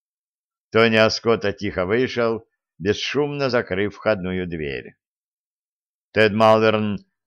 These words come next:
долго гладил кончиками пальцев поверхность стола и смотрел на пол. Затем угрюмо проговорил: Тед Малверн — самый большой кретин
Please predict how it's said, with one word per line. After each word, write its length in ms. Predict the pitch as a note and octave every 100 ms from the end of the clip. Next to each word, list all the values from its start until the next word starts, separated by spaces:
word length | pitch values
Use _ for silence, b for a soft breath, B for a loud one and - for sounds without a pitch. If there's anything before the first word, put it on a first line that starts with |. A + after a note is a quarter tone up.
| _
долго 360 | F2+ A2+ A2 G#2+
гладил 460 | G#2 A#2 A#2 A#2 A2
кончиками 540 | A#2+ A#2 A2+ A2+ A#2+
пальцев 500 | G#2 A#2 A2 - A2
поверхность 600 | G2+ A2 A2+ - A2 -
стола 540 | - G#2 G#2+ A2+ G#2 - _ -
и 120 | E2+
смотрел 600 | - F#2+ F#2 F#2 G2 G2+
на 320 | F#2+ F2+ D#2
пол. 360 | C#2+ C#2 B1 - _ _ _ _ _ _ -
Затем 500 | D2+ G#2+ G2+ G#2+ G2+
угрюмо 540 | F2+ F#2+ A2 A2+ G2+
проговорил: 840 | F2+ F#2 F2+ F#2+ F#2+ F#2 F2 D#2 _ _ _ _ _ _ _ _ _ _ _ _ _ -
Тед 420 | C3+ D3 D#3 B2
Малверн — 1400 | C3+ C3 B2+ C3 C3 B2+ A#2 A2 G2+ G2 F2+ D#2 C2 - _ _ _
самый 540 | - C#3+ E3+ D#3 C3+ B2
большой 540 | G#2 G#2 - A#2+ B2+
кретин 800 | - E2 D#2 - G2 G2+ F2 C#2